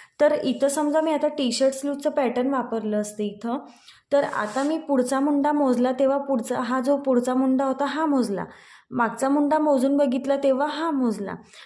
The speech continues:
मग आता तुम्ही म्हणाल इथं तर एकच मुंडा, एकच, अ, आकार आहे, मग आम्ही मागचा पुढचा मुंडा कुठे मोजायचा?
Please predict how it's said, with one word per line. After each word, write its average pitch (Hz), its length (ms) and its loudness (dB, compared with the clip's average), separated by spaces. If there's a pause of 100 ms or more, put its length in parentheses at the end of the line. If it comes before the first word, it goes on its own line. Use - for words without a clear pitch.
मग 277 80 2
आता 269 260 2
तुम्ही 294 240 -2
म्हणाल 302 320 0
इथं 262 300 0
तर 277 120 4
एकच 269 560 -2
मुंडा, 277 280 0
एकच, 240 680 -2
अ, 277 280 4 (180)
आकार 240 400 2
आहे, 226 300 0
मग 254 140 2
आम्ही 247 180 2
मागचा 240 380 0
पुढचा 247 340 -2
मुंडा 247 280 0
कुठे 277 260 -2
मोजायचा? 220 520 -2